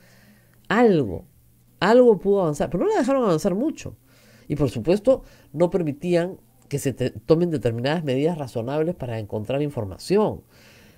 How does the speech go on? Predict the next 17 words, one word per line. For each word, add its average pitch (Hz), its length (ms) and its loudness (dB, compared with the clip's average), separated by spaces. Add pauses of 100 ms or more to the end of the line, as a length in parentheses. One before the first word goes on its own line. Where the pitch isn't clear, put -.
(120)
Juan 320 280 -4
Pari 349 260 4
lo 311 100 2
ha 320 80 -2
contado, 277 640 -2
también 202 580 2
hubo 247 160 2
un 277 100 0
esfuerzo 254 680 0
casi 302 360 -2
solitario 185 960 -2
al 165 180 2
final 233 500 -2
del, 151 320 -2
del 147 200 0
régimen 208 400 -4
pasado 226 520 -4